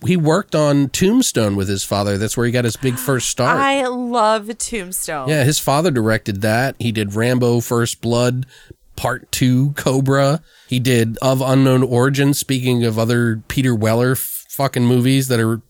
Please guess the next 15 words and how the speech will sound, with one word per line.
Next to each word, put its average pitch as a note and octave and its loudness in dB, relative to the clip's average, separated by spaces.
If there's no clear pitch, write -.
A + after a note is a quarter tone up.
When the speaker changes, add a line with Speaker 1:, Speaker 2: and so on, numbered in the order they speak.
Speaker 1:
pretty B2+ -2
cool. A#2+ 0
Um, G#2+ 2
he B3 0
did C4+ 0
a D3+ 0
few D3+ 0
things, G#2+ 0
but A#2+ -4
nothing, B2+ 0
nothing D3 0
much. A2+ 0
But A#2 -2
Tombstone D#3 2
and G#2 -2